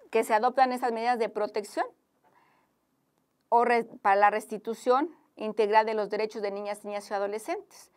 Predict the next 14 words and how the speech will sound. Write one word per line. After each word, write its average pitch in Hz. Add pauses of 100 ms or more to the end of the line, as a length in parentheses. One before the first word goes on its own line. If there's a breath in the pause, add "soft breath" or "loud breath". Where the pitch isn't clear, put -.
(300 soft breath)
Justamente 269 (540 soft breath)
cuando 233
estos 247
niños 247
se 240
encuentran 226
en 233
una 233
situación 208
de 220
vulnerabilidad 202
o 233
en 262
circunstancias, 226